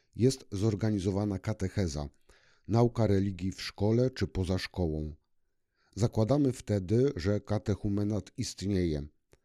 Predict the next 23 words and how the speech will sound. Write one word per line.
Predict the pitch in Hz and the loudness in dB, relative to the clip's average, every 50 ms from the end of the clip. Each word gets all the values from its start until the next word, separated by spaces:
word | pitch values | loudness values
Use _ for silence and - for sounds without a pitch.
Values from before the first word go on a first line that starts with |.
| _ _ - - _ - | _ _ -20 -20 _ 0
bo | 87 110 117 | 2 4 4
istnieje | 104 85 - - 117 123 127 123 120 113 | 2 0 -2 -2 0 2 2 4 4 2
system | - - 120 123 - - - 117 110 104 | 2 0 -2 -2 -2 -2 0 0 2 2
nauczania | 104 101 98 92 - 107 104 101 98 98 | 2 2 0 0 0 -2 0 0 2 2
religii, | 98 101 98 92 92 92 90 - 78 76 71 - - _ _ _ _ _ _ _ _ _ _ | 2 2 2 2 0 -2 -2 -4 -4 -8 -8 -10 -12 _ _ _ _ _ _ _ _ _ _
szkolny | - - - - - 104 101 98 95 92 95 98 107 120 131 - _ _ _ _ _ _ - | -20 -20 -8 -2 0 2 2 2 2 2 0 0 0 -2 -4 -8 _ _ _ _ _ _ -6
lub | - 98 - - - | -4 -4 -4 -4 -6
parafialny. | - - - 107 101 98 98 - - 104 90 87 82 78 76 76 73 73 - _ _ _ _ _ _ _ _ _ - - - - - - | -2 2 2 4 4 4 2 0 0 0 0 0 0 -2 -4 -4 -6 -10 -12 _ _ _ _ _ _ _ _ _ -20 -20 -20 -20 -16 -4
Właśnie | - - 120 131 - 131 123 | 0 2 2 2 2 0 0
to | - - 131 139 120 | 2 4 4 4 6
założenie | 110 117 107 101 101 92 110 123 117 113 101 | 6 6 6 6 4 4 4 2 2 2 0
trzeba | - - 113 104 90 98 | 0 0 0 0 0 0
podważyć. | - - 98 92 82 76 85 82 78 69 73 69 - - - - _ _ _ _ _ _ _ _ _ _ _ _ _ _ _ | 0 0 -2 -2 -2 0 0 0 0 -2 -4 -6 -8 -10 -16 -18 _ _ _ _ _ _ _ _ _ _ _ _ _ _ _
Okazuje | - 107 - 107 113 107 95 123 156 139 113 104 | -6 -2 2 4 4 4 4 2 4 4 4 2
się, | - - 107 104 107 110 104 - | 2 2 2 2 2 0 -2 -4
że | 107 92 85 104 104 | -4 -2 0 2 4
jest | 107 127 135 - - | 4 2 2 0 -2
to | - 120 | -2 0
złudzenie. | 101 85 95 104 104 95 85 101 101 87 80 73 71 67 67 - _ _ _ _ _ _ _ _ _ _ - - | 0 2 0 0 0 0 2 2 2 2 2 0 -2 -4 -8 -12 _ _ _ _ _ _ _ _ _ _ -16 -8
Zakładamy, | 101 95 107 110 - 101 110 104 113 123 131 131 127 120 113 95 | -4 -2 -2 -2 0 2 2 2 4 4 4 4 4 4 2 2
że | 80 101 98 | 2 2 2
mamy | 98 98 104 113 113 110 101 95 | 2 2 2 2 2 2 0 -2
katechumenat, | - 95 92 - - 95 87 - - 90 87 85 87 87 92 113 127 - - | -2 -4 -6 -4 -2 -4 -4 -4 -4 -2 -2 0 0 0 0 -2 -2 -4 -6